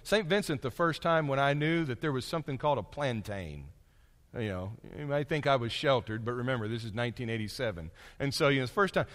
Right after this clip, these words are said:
and I remember listening to our van driver and his assistant going on and on, arguing over whether this fruit was a banana or a plantain. It just went back and forth.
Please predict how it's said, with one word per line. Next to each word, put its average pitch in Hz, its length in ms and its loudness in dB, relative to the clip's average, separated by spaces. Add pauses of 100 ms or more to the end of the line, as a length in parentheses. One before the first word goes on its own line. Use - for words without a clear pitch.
(100)
and 156 100 6
I 185 80 12
remember 202 320 8
listening 185 320 4
to 165 120 2
our 123 120 6
van 190 320 4
driver 185 380 8
and 139 120 2
his 143 200 0
assistant 131 580 0
going 127 340 2
on 208 300 8
and 196 140 2
on, 147 380 4 (100)
arguing 131 580 6 (220)
over 139 260 6
whether 175 300 4
this 165 180 2
fruit 175 340 0
was 139 140 0
a 120 140 2
banana 139 680 2
or 165 120 4
a 185 60 6
plantain. 131 720 2
It 123 60 -4
just 156 180 -2
went 196 160 2
back 220 240 8
and 247 140 -4
forth. 139 260 2